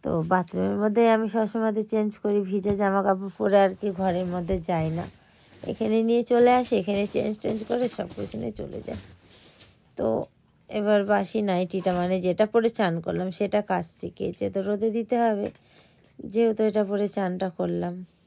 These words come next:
আমি শুধু ক্যামেরার দিকে তাকাচ্ছিলাম, কেন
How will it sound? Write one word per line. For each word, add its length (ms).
আমি 200
শুধু 260
ক্যামেরার 420
দিকে 160
তাকাচ্ছিলাম, 680
কেন 140